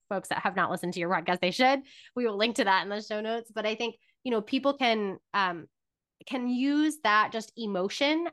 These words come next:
as, like, a circle check-in at the start of each day or something, right? Like, it's so simple to just invite the emotions to be shared.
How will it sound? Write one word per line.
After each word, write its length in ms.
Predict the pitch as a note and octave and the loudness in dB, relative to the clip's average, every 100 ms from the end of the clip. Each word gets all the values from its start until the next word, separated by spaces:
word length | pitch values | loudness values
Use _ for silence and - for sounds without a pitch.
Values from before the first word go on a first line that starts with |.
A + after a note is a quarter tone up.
| - | 0
as, 180 | A#3 A#3+ | 0 0
like, 140 | B3 | -6
a 60 | A#3+ | -6
circle 340 | - A#3 G#3 | -6 -4 -6
check-in 340 | - E3+ E3+ E3+ | -4 -6 -4 -6
at 100 | D#3 | -6
the 80 | |
start 380 | E3+ - F#3 F#3+ - | -10 0 0 0 -2
of 260 | F#3 F3 - | -2 -4 -8
each 240 | G#3 G3+ - | -12 -10 0
day 300 | F#3 D3 - | 2 2 -2
or 80 | G3+ | -6
something, 320 | F3+ E3+ F3 | -6 -6 -4
right? 180 | G3+ B3 | -2 -2
Like, 120 | C4+ | -2
it's 140 | C4+ - | -4 -6
so 560 | - - B3+ C#4 C#4 | -14 -6 -2 2 2
simple 720 | A#3 - C4 C4 A#3+ F#3+ F3 - - _ | -2 -6 -4 -2 0 2 0 -4 -20 _
to 100 | B3 | -4
just 180 | A3 A3 | -4 -4
invite 500 | A3+ G#3 G3 A3+ G3+ | -4 0 2 2 0
the 120 | A3 | -2
emotions 580 | G#3 F#3+ F#3+ G#3 G3+ - | 0 0 -2 -4 -4 -6
to 100 | - | -4
be 140 | G#3+ | -4
shared. 500 | G#3 B3+ A3+ E3+ F3+ | 0 2 4 2 0